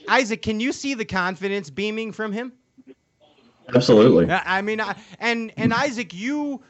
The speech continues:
Speaker 1: uh, you kinda, m-, besides being a scientist in, in fishing products, the, you know, the line and lure, bow to stern, arm of shield, you,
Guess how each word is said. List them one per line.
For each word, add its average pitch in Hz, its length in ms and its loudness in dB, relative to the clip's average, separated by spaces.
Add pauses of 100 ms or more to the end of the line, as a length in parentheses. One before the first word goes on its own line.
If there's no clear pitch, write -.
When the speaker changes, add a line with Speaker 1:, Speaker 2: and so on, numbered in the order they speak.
(240)
Speaker 1:
uh, 139 60 -20 (440)
you 247 200 -10
kinda, 202 580 -4 (240)
m-, 175 240 -8
besides 190 480 -4
being 170 300 -6
a 139 40 -8
scientist 151 1000 -6
in, 127 220 -8
in 131 220 -10
fishing 117 460 -8
products, 110 640 -10
the, 127 300 -8 (160)
you 151 100 -4
know, 127 120 -4
the 127 100 -6
line 131 260 -2
and 131 140 -6
lure, 123 280 -6
bow 120 220 -8
to 120 80 -10
stern, 123 360 -8
arm 117 220 -6
of 147 60 -8
shield, 135 360 -8
you, 151 180 -6